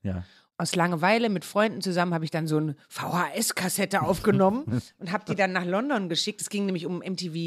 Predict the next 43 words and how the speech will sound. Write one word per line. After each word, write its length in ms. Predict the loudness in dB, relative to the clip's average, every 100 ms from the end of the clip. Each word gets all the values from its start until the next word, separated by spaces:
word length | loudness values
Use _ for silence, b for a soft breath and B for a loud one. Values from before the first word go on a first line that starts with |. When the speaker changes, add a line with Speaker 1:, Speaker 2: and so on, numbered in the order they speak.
| -2
Speaker 2:
V 60 | -4 _ _ _ -2
London, 520 | 4 4 4 0 -4
also 180 | -4 -2
Europe. 500 | 4 6 6 4 -6
Da, 80 | -6
Speaker 1:
Ja. 120 | -4
Speaker 2:
damals 280 | -2 -4 -4
gab's 240 | -6 -6
das 140 | -10 -10
noch 140 | -8
gar 160 | -8 -8
nicht, 180 | -10
dass 120 | -14 -12
das 220 | -12 -12
in 120 | -12
die 60 | -12
verschiedenen 420 | -8 -6 -6 -6
Länder 200 | -6 -6
unterteilt 380 | -6 -6 -6 -4
war. 100 | -8 b b b b b b b
Und 180 | -6 -2
es 140 | 2
war 140 | 6 6
für 140 | 6
mich 380 | 4 2 -2 -10
wahnsinnig 600 | -4 -2 -2 -2 -4 -2
aufregend. 640 | -2 0 0 0 0 -4 -4
Dann 180 | -2
habe 120 | -4 -4
ich 60 |
da 80 | -2
ein 80 | -2
Casting 420 | -2 -2 0 0
gemacht, 340 | 2 0 0
hatte 180 | -8 -4
irgendwie 440 | -2 -2 -6 -8 -6
in 140 | -4
Düsseldorf 460 | -2 2 4 4 2
so 100 | -2
eine 260 | -2 -2 2
holprige 520 | 2 2 -4 0 -2
Sendung 440 | 0 -2 0 0
moderiert, 600 | 0 0 0 0 -2 -2